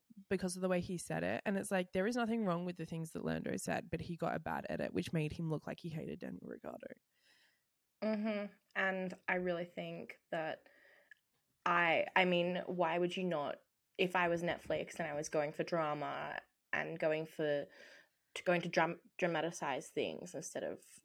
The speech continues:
Speaker 2: you know, showing us behind the scenes like we wanted to in season one and season two,
Speaker 1: Mm.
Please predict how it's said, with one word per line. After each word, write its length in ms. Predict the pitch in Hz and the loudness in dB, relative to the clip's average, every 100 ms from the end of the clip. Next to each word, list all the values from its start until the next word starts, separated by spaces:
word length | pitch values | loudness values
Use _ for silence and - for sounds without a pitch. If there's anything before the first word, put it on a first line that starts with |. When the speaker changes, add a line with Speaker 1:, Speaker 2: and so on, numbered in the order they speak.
| _ | _
Speaker 2:
you 120 | 180 165 | -10 -6
know, 100 | 135 | -4
showing 320 | - 160 151 | -2 -2 -2
us 100 | 160 | -4
behind 300 | - 165 151 | -6 -4 -4
the 40 | 156 | -2
scenes 380 | - 240 170 | 2 2 2
like 120 | 160 - | -2 -4
we 80 | |
wanted 260 | - 196 175 | 0 2 2
to 160 | - 131 | 0 -4
in 100 | 135 | -4
season 320 | - 127 139 | -8 -8 -8
one 140 | 143 | -10
and 100 | 139 | -10
season 260 | - 180 190 | -12 -12 -10
two, 320 | - 269 208 | 2 4 4
Speaker 1:
Mm. 120 | 165 | 0